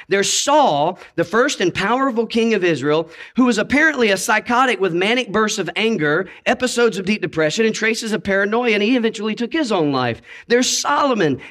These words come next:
King David's son, who is called, and this is crazy, he's called the wisest man in the world, but was arguably the world's greatest womanizer and pleasure seeker with a lifetime filled with materialistic pursuits,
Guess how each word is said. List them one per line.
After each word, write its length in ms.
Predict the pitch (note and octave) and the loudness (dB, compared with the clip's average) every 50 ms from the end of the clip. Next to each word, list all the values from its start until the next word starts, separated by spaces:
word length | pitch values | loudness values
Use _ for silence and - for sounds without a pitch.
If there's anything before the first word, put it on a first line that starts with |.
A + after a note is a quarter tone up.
| _ | _
King 200 | - C4 C4+ C4+ | 0 2 2 4
David's 440 | B3 C4 C#4 D4+ D#4 C#4 C4+ - - | 4 2 2 0 0 -2 -2 -4 -4
son, 260 | - G#3 F#3+ G3 G#3+ | -4 -2 0 0 2
who 160 | G#3 A3 A#3 A#3+ | 0 0 2 2
is 160 | A3+ A3+ - | 0 -2 -2
called, 680 | - - B3+ C4+ C4+ A#3+ G3 F3 F3 F3 F3+ G3 G3+ - _ - - | -4 -2 0 0 2 2 2 2 2 0 0 -2 -6 -10 _ -10 -4
and 80 | - A#3 | -2 0
this 100 | D4 D4 | 0 0
is 120 | C4+ A#3 | -2 -4
crazy, 340 | - D4 C#4+ B3+ D#3 C3+ - - - | -2 -2 -2 0 -2 -6 -8 -8 -4
he's 140 | - B3+ B3 | -4 -2 0
called 180 | C#4+ C4 A#3+ | 0 -2 0
the 80 | G#3 A3 | -2 -2
wisest 480 | G3 A#3 C4 D#4 E4 D#4+ D4 D4 A3+ | 0 2 2 2 2 0 -2 -4 -2
man 220 | A#3+ B3 B3+ B3 B3 | 0 0 0 2 0
in 80 | A#3+ | 0
the 40 | A#3 | 0
world, 440 | G#3+ F#3 E3+ D#3 C#3+ C#3 D#3+ E3+ - - - _ | 0 0 0 2 2 0 -2 -4 -8 -18 -6 _
but 120 | A#3 B3 | -2 0
was 140 | A#3 A3+ A3+ | 0 -2 0
arguably 580 | - A#3+ C#4 D4+ B3 B3 A#3+ G#3 F#3 G3 G#3+ G#3+ | 0 0 2 2 2 0 0 2 2 0 2 2
the 80 | G3 | 0
world's 340 | F#3+ F#3 A3+ A#3+ B3+ B3 F#3+ | 0 2 2 2 2 2 0
greatest 360 | E3 A#3+ A#3+ A3 A3 G#3+ F3+ | 0 0 0 0 0 -2 -2
womanizer 600 | F#3+ B3+ D4 C#4 B3+ G#3 F#3+ F#3 F#3 F#3+ F#3 A3+ | 0 0 2 2 2 2 2 2 0 0 0 0
and 120 | A3+ A#3 A#3 | 0 0 0
pleasure 320 | A#3+ C#4 D4+ C4+ A3 G3+ | 2 0 0 2 0 -4
seeker 320 | F3+ - F3 F3 F3 A3 A3+ A3 | -2 -2 -2 0 0 0 0 0
with 80 | A3+ A#3 | 0 0
a 60 | A#3 | 0
lifetime 680 | A#3 B3 C4+ D#4+ F4 E4 F4 - G#3 F#3+ F#3 F#3+ G3 | 0 0 0 0 0 -2 -2 0 0 2 2 0 -2
filled 360 | F#3 - E3+ E3 E3 F#3+ A3 G3+ | -2 0 2 2 2 2 0 0
with 160 | G#3+ A3 G3+ | -2 -2 -2
materialistic 720 | G#3 G#3 - C#4 D4+ D4+ C#4 B3 A3+ A3+ - A3 - - | -2 -4 -2 -4 -2 -2 -2 -2 -2 -2 -2 -6 -8 -6
pursuits, 500 | - D#3+ - - D3 C#3+ E3+ F3 - - | -8 -8 -6 -2 0 0 0 -2 -2 -12